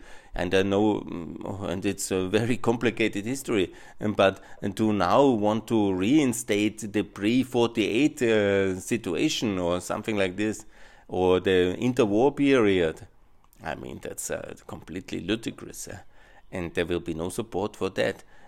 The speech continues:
And with such crazy kind of proposals and with such behavior as the Hamas is showing now, I think there will be very little support, uh, anywhere in the democratic and free world for such kind of, uh, things. Yeah.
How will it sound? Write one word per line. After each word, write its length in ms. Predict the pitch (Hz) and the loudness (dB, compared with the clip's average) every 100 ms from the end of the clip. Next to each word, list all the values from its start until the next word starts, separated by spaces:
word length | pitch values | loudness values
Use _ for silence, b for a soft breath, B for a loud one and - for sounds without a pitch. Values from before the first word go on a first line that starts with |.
| b | b
And 220 | 104 95 | -6 -2
with 180 | 104 110 | 0 -2
such 340 | - 120 - | -2 -4 -6
crazy 380 | - 101 123 123 | -2 0 0 -2
kind 300 | 131 104 110 | -4 -4 -2
of 180 | 113 - | -4 -4
proposals 680 | 95 87 87 92 143 110 87 | -6 -4 -2 -2 0 -2 -2
and 220 | 92 92 | -4 -2
with 180 | 101 92 | -4 -4
such 320 | - 127 - | -6 -6 -6
behavior 480 | 104 101 113 123 120 | -6 0 2 4 4
as 140 | 101 - | 2 -2
the 120 | 104 | -4
Hamas 420 | 92 87 113 123 | -2 -2 -2 -2
is 120 | 104 | -4
showing 400 | - 98 147 143 | -2 0 0 0
now, 280 | 104 82 80 B B B | 0 0 -2 B B B
I 100 | 104 | -8
think 300 | 92 101 104 | -4 -2 -2
there 140 | - 101 | 0 2
will 100 | 104 | 2
be 160 | 101 | 2
very 380 | 92 98 120 131 | 0 0 2 0
little 340 | 113 113 117 101 | 0 0 0 -2
support, 640 | 107 - 92 90 90 - | -2 -2 2 2 2 -4
uh, 100 | - | -6
anywhere 720 | 104 104 98 90 87 87 95 - | -4 -2 -2 2 4 2 0 -6
in 160 | 98 | -6
the 80 | 85 | -4
democratic 720 | 85 90 82 - 95 - 98 | -4 -4 -4 -4 -4 -4 -4
and 120 | 90 | -6
free 220 | - 92 87 | -4 -2 0
world 380 | 82 82 82 B B B | 2 0 -2 B B B
for 200 | - 90 | -8 -6
such 340 | 76 78 - - | -4 -6 -8 -4
kind 300 | 78 76 76 | -2 -2 -4
of, 240 | 73 - | -6 -4
uh, 220 | 78 76 76 80 82 | -4 -4 -8 -16 -16
things. 400 | - 73 - | -14 -12 -12
Yeah. 80 | - | -14